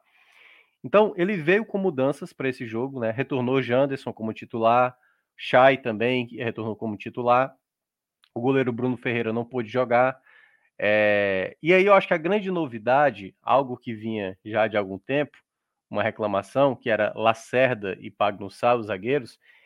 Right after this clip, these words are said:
ele veio com o David Ricardo, que pra mim, assim, demorou muito pra assumir essa titularidade, e Luiz Otávio, que tava há muito tempo, muito tempo fora. E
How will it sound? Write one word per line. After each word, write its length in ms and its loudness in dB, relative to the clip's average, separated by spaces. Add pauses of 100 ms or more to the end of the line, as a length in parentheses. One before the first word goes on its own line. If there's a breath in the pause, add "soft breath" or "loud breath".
(140 soft breath)
ele 160 0
veio 200 0
com 120 -2
o 40 0
David 260 -2
Ricardo, 500 2
que 120 -20
pra 140 -8
mim, 420 -4
assim, 320 -14
demorou 360 0
muito 440 0
pra 180 2
assumir 260 -4
essa 160 -10
titularidade, 920 -2 (380 loud breath)
e 60 -4
Luiz 220 -2
Otávio, 500 6
que 100 -16
tava 260 2
há 20 0
muito 400 -2
tempo, 520 -6 (320)
muito 240 -10
tempo 240 -6
fora. 340 -6 (880)
E 380 -2